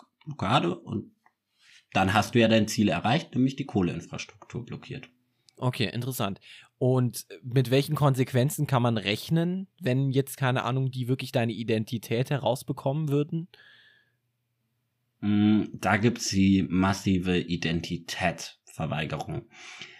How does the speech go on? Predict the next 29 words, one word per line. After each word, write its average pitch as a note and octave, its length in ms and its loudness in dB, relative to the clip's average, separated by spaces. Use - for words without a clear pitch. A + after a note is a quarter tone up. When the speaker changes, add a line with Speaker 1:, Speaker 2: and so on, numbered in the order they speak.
Speaker 1:
Das B2 180 8
ist C3+ 160 4
jetzt C3 240 4
wirklich A2+ 340 4
was, G2 300 0
das G2 160 -2
muss G2 180 2
jeder F2+ 220 0
für F2+ 100 -4
sich E2 240 -6
entscheiden. - 480 -4
Also, F2+ 520 0
wenn F#2+ 200 4
die A2 80 8
Polizei A2 540 4
natürlich A#2+ 600 6
dann G#2 460 2
achthundert A#2+ 460 4
Leute B2 260 4
festnimmt, G#2+ 500 2
die A2 120 2
alle A2 200 6
sagen, G#2+ 260 4
„Ich F2+ 120 -4
geb B2 220 2
euch G2 160 0
nicht G#2 200 0
meine G2 180 4
Identität“, F#2+ 960 2